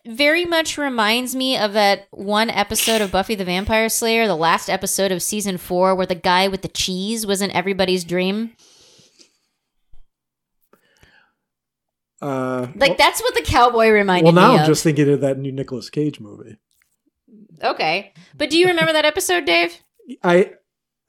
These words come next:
Speaker 1: It's
Speaker 2: Yeah,
Speaker 1: the
Speaker 2: and it, it was about the search for the, or they were trying to find the original s-, or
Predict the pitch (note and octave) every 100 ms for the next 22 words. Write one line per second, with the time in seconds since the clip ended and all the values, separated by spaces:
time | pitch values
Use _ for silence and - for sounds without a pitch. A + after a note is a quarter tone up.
0 | - - - - F#3 F#3 - F#3+ F#3 F#3+
1 | F#3+ F3 D3+ D3+ D#3 - D3+ C#3 B2+ -
2 | D3+ C#3+ - D#3+ C#3+ C3+ - D3 D3 C#3+
3 | C#3 D3 C#3+ D3+ C#3 C3+ B2 B2 C3 A2
4 | - - C#3+ B2